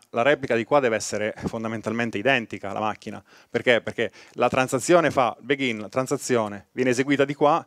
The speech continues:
ma è l'ultimo commit che torna indietro con ok, l'ho fatto, ed è l'ultimo commit che comanda. Quindi se la macchina di là è più piccola, è chiaro che in sincrono <laughs> andiamo più lenti.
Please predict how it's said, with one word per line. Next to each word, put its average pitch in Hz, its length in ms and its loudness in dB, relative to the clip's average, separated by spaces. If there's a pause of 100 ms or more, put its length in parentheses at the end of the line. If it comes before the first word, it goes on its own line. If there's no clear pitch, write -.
ma 120 140 -4
è 123 80 -2
l'ultimo 127 400 -2
commit 120 640 2 (220)
che - 160 -20
torna 120 260 0
indietro 117 580 -2
con 110 300 -8
ok, 117 300 0
l'ho 123 80 2
fatto, 110 540 0 (420)
ed 117 100 -4
è 107 60 2
l'ultimo 120 320 -2
commit 117 440 0
che 113 120 -10
comanda. 107 420 -6
Quindi 107 280 -6
se - 120 -2
la 117 80 2
macchina 151 320 0
di 135 80 0
là 131 100 2
è 110 40 -2
più - 220 -10
piccola, 123 480 0 (360)
è - 60 -20
chiaro 135 220 2
che 120 80 -4
in 123 100 -6
sincrono 131 560 -4
<laughs> - 640 -4
andiamo 110 340 -6
più 117 120 -8
lenti. 107 360 -2